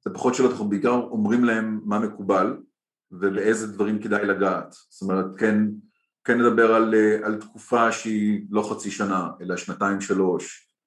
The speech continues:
אה, כן לדבר על איזשהו סוג של הבשלה חודשית, כדי שלא יהיה איזשהו אינטרס לפטר מישהו, כי זו כמות גדולה של מניות, לפטר מישהו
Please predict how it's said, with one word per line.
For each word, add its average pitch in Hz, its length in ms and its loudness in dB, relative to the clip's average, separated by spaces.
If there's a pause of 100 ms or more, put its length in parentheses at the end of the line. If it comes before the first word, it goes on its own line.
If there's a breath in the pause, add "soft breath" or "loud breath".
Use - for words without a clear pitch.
(220)
אה, 95 180 -4
כן 107 120 0
לדבר 104 340 2
על 104 80 4
איזשהו 101 240 -4
סוג - 180 -6
של 113 120 -2
הבשלה 101 760 0 (100)
חודשית, 113 600 -2
כדי 98 120 0
שלא 101 280 0
יהיה 107 140 4
איזשהו 104 260 -4
אינטרס 104 420 0
לפטר 107 400 0
מישהו, 110 360 0
כי - 80 -12
זו 95 140 -8
כמות 98 240 -4
גדולה 95 220 0
של 101 200 -2
מניות, 101 280 0
לפטר 104 300 -4
מישהו 107 600 0